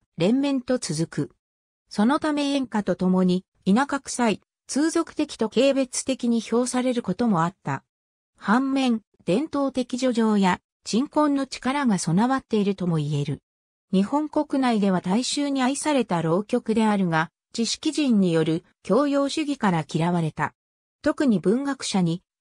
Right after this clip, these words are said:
浪花節嫌いを公言する者は多く、羅喝のごとく嫌われる。尾崎紅葉、泉鏡花、夏目漱石、芥川龍之介、永井荷風、三好達治、三島由紀夫がいた。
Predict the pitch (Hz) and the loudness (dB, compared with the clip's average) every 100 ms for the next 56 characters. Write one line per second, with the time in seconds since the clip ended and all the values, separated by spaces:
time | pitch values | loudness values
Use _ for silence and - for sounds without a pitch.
0 | - 175 233 294 294 311 - - 311 277 | -2 2 2 2 -2 -4 -6 -4 0 2
1 | 196 170 180 226 240 247 233 247 233 220 | 0 0 0 2 2 0 -2 -2 0 2
2 | 214 185 175 208 196 - 143 - _ - | 2 2 2 2 0 -6 -8 -10 _ -4
3 | - 285 - 285 269 247 247 - - 175 | -2 -2 -2 -2 0 0 -2 -6 -8 -2
4 | 190 180 156 135 - _ _ _ _ _ | 0 0 -2 -4 -8 _ _ _ _ _
5 | - 311 311 - - - 277 202 170 160 | -2 0 0 -2 -6 0 2 4 2 0
6 | - _ - 269 320 240 196 220 233 180 | -6 _ -4 -2 0 -2 0 0 0 0
7 | 165 - _ - 170 - 254 269 262 247 | -2 -4 _ -4 -4 -2 -4 -2 -2 -2
8 | - - 180 - _ 180 - - 302 269 | -4 -4 -4 -6 _ -6 -6 -2 0 2
9 | 214 165 160 208 208 190 - 196 - _ | 2 2 2 2 2 0 -2 -2 -2 _
10 | _ 196 262 269 247 - 226 226 175 135 | _ 0 0 0 -2 -4 -2 0 0 0
11 | - _ - 190 294 - - 240 - 196 | -8 _ 0 2 2 -2 -4 -6 -2 0
12 | 165 170 _ _ 170 185 262 254 214 180 | 0 -2 _ _ -6 -4 -2 0 0 -2
13 | 220 247 226 196 - 147 | -2 0 2 0 0 -6